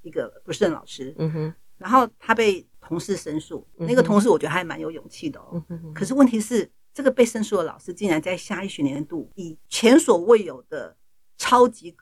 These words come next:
Speaker 1: 高票当选教师成绩考核委员。
Speaker 2: 哇。
Speaker 1: 你就可以看到整个学校都在挺这个被申诉的老师。
Speaker 2: 嗯哼，
Speaker 1: 对，
Speaker 2: 嗯哼。
Speaker 1: 这是，我觉得这是一个很可怕的一个呈现。
Speaker 2: 嗯，
Speaker 1: 就是
Speaker 2: 嗯。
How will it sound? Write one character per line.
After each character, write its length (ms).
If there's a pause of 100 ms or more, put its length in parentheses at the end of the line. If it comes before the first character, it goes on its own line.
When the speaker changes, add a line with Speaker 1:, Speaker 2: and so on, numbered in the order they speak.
Speaker 1:
高 180
票 320 (240)
当 220
选 280
教 180
师 180
成 180
绩 160
考 240
核 120
委 120
员。 100 (160)
Speaker 2:
哇。 320 (100)
Speaker 1:
你 80
就 100
可 120
以 40
看 160
到 120
整 140
个 100
学 120
校 100
都 140
在 120
挺 280
这 160
个 140
被 160
申 200
诉 160
的 100
老 160
师。 180 (640)
Speaker 2:
嗯 220
哼， 300
Speaker 1:
对， 100
Speaker 2:
嗯 20
哼。 40
Speaker 1:
这 80
是， 220
我 80
觉 80
得 60
这 100
是 80
一 60
个 60
很 120
可 220
怕 220
的 100
一 100
个 340 (140)
呈 220
现。 260 (120)
Speaker 2:
嗯， 200
Speaker 1:
就 140
是 200
Speaker 2:
嗯。 160